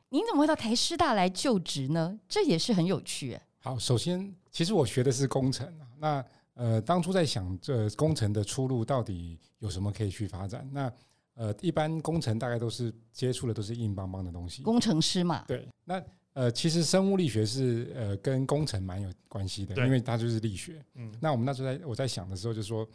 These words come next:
Speaker 2: 怎么把这个力学的东西用在不同的地方，那用在人体上就是最，最适合的地方。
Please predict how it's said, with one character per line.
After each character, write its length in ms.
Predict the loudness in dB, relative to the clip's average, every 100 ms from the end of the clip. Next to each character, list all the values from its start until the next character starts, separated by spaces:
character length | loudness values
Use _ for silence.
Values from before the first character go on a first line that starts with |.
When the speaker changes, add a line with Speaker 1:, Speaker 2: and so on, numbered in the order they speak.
| -20 -10
Speaker 2:
怎 140 | -2 0
么 80 |
把 220 | 0 -2 -4
这 80 |
个 100 | -4
力 140 | -4 -4
学 120 | -4
的 80 | -4
东 140 | -4
西 80 | -2
用 100 | -2
在 120 | -2
不 120 | -2
同 160 | -4 -6
的 60 | -12
地 160 | -16
方， 240 | -18 -16 -16 _ _ _ _
那 240 | -4 -4
用 200 | 2 2
在 120 | 4 2
人 200 | 2 0
体 160 | 0
上 220 | -2 -4
就 80 | -4
是 100 | -6
最， 420 | -6 -6 -8 -10 -18 _ _
最 120 | 0
适 240 | 0 0
合 100 | -4
的 80 | -10
地 160 | -14 -16
方。 240 | -18 -18